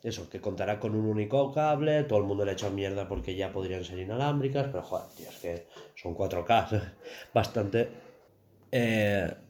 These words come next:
lo que no sabemos es el precio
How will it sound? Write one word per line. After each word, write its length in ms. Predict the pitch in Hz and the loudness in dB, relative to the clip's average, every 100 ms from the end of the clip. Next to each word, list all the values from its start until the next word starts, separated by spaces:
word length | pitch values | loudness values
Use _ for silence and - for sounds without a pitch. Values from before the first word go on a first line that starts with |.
| - _ _ | -20 _ _
lo 320 | 110 117 120 | 2 6 6
que 120 | 117 | 6
no 220 | 107 113 120 | 6 6 4
sabemos 720 | 131 123 135 110 - - - - - _ _ _ - | 4 4 6 4 0 -8 -16 -20 -20 _ _ _ -2
es 280 | 110 107 | 2 2
el 120 | 90 85 | 2 2
precio 600 | 120 135 151 165 185 | 4 6 10 8 8